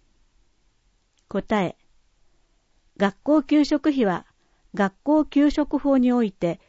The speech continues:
実施に必要な施設及び設備に要する経費や、職員の人件費以外の経費は、保護者負担とされている。このことから、対象者の拡大については、現時点では考えていない。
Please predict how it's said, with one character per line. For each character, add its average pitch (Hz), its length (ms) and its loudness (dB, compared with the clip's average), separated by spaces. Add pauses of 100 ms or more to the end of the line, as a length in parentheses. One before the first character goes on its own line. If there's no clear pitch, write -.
(420)
実 208 460 2
施 - 20 8
に 285 160 6
必 - 240 2
要 262 200 4
な 247 160 2
施 - 120 2
設 175 480 -2 (300)
及 214 240 4
び 202 260 -2 (120)
設 - 360 0
備 262 140 2
に 196 160 0
要 214 180 2
す 214 160 -2
る 190 140 0
経 233 240 2
費 180 220 -4
や、 165 180 -6 (380)
職 - 380 0
員 254 220 6
の 170 140 2
人 240 280 0
件 247 260 0
費 233 180 0
以 226 60 -2
外 190 200 0
の 175 140 0
経 196 220 -2
費 165 200 -6
は、 165 180 -6 (300)
保 226 140 2
護 277 140 0
者 285 180 0
負 - 160 -10
担 208 240 -4
と - 180 -8
さ 208 160 0
れ 165 120 -6
て 156 120 -8
い 147 120 -4
る。 - 120 -14 (880)
こ 214 140 -6
の 247 120 0
こ 254 120 0
と 262 120 -2
か 190 140 -4
ら、 170 200 -4 (380)
対 269 200 0
象 294 220 0
者 220 140 -4
の 190 140 -4
拡 202 240 -6
大 220 180 0
に 214 140 -4
つ 220 140 -8
い 202 100 -4
て 180 100 -8
は、 170 220 -6 (420)
現 277 320 4
時 208 140 -2
点 208 220 -2
で 202 100 0
は 170 140 -2
考 254 340 0
え 254 140 0
て 156 120 -6
い 160 120 -2
な 160 160 -4
い。 - 100 -16